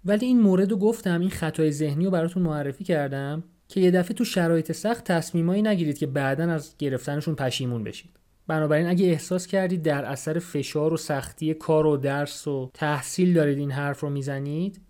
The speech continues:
یا مثلاً می‌خواید پشت اون مغلطهٔ استیو جابز و اون استدلالی که اونجا برای خودتون می‌کنید قایم بشید تا از یه چیز سخت مثل کنکور، مثل امتحان فرار کنید، خب باید حواستون باشه که یه جای کار داره میلنگه.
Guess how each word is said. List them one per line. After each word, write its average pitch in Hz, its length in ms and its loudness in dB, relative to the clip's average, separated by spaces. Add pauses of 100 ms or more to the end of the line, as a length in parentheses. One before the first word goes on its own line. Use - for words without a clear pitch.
(220)
یا 180 80 4
مثلاً 180 340 4
می‌خواید 202 280 4
پشت 202 280 2
اون 196 160 6
مغلطهٔ 160 640 2
استیو 160 300 0
جابز 156 460 2
و 151 60 0
اون 156 220 0
استدلالی 156 540 -2
که 170 100 -4
اونجا 151 240 0
برای 151 180 4
خودتون 139 320 -4
می‌کنید 139 280 -2 (100)
قایم 156 400 4
بشید 160 260 0
تا 147 120 -4
از 131 140 -6
یه 156 80 -2
چیز 160 260 -4
سخت 160 300 -4
مثل 160 180 -2
کنکور، 151 560 -2
مثل 143 260 -6
امتحان 139 380 -2
فرار 131 360 -2
کنید، 139 500 -6 (140)
خب 180 120 -4
باید 175 260 2
حواستون 190 600 2
باشه 180 200 0
که 139 60 -2
یه 156 220 2
جای 190 200 4
کار 185 240 4
داره 147 200 2
میلنگه. 110 480 -4